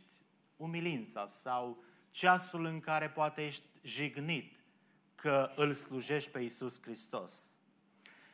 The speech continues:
Iată tabloul care reflectă cel mai bine această măreție a slujirii. Ce vă vorbește dumneavoastră acest tablou? Care este episodul din Sfânta Scriptură?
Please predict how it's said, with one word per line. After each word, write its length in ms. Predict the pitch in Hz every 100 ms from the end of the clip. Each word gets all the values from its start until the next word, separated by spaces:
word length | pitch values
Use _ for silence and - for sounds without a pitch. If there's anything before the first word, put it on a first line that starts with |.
| -
Iată 320 | - 196 226 226
tabloul 1080 | 214 180 165 196 196 143 139 156 180 170 - - -
care 300 | 180 160 151
reflectă 680 | 147 143 - 196 190 175
cel 300 | 151 - 208
mai 200 | 196 180
bine 260 | 151 160 143
această 420 | 127 139 131 139
măreție 480 | 127 123 117 - 127
a 60 | 117
slujirii. 680 | - 117 107 104 80 80 - _ _ _ _ _ _ _ -
Ce 140 | 190
vă 120 | 160
vorbește 420 | 131 113 117 -
dumneavoastră 540 | 113 113 107 107 107 104
acest 260 | 98 104
tablou? 420 | - 98 98 82 82 _ _ _ _ _ _ _ _ _ _ _ _ - -
Care 180 | 151 151
este 220 | 147 -
episodul 680 | 131 127 - 143 127 110 104
din 140 | 110
Sfânta 420 | 110 131 107 107
Scriptură? 640 | 104 - 107 - 107 87